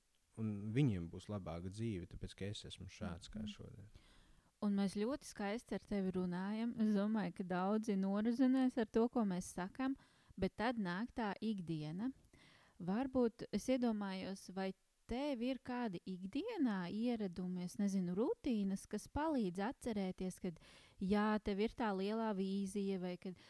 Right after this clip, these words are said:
Speaker 2: jā, es taču šobrīd eju soli pa solim, man ir jāpriecājās par to, kas ir tagad.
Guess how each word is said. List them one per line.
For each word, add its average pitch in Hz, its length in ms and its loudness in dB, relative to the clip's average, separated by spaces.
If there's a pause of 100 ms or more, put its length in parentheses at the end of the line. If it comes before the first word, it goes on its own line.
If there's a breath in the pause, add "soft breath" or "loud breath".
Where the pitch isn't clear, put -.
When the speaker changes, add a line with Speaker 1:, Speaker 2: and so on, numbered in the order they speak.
(200 loud breath)
Speaker 2:
jā, 202 580 0
es 254 160 -2
taču - 340 -2
šobrīd 226 380 0
eju 226 300 2
soli 262 440 0
pa - 140 -6
solim, 226 720 4
man 240 180 2
ir 226 100 2
jāpriecājās 208 920 0
par 190 120 0
to, 233 180 0
kas - 200 -4
ir 180 100 -2
tagad. 214 440 -2